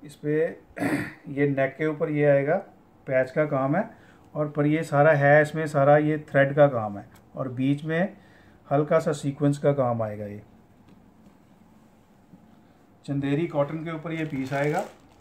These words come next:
और दुपट्टा इसमें जो आएगा वो आएगा designer दुपट्टा। ये देखिए,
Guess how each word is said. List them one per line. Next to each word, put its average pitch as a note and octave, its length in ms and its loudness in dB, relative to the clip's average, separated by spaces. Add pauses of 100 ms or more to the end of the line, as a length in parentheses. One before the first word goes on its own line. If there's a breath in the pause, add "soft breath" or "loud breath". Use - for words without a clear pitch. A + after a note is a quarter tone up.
(360)
और D3 140 -8
दुपट्टा C#3 460 0
इसमें E3+ 260 -4
जो D#3+ 140 0
आएगा C#3+ 360 2
वो C#3+ 220 0
आएगा C3+ 280 -2
designer A#2 440 -10
दुपट्टा। - 460 -18 (880)
ये D3 80 -18
देखिए, - 380 -20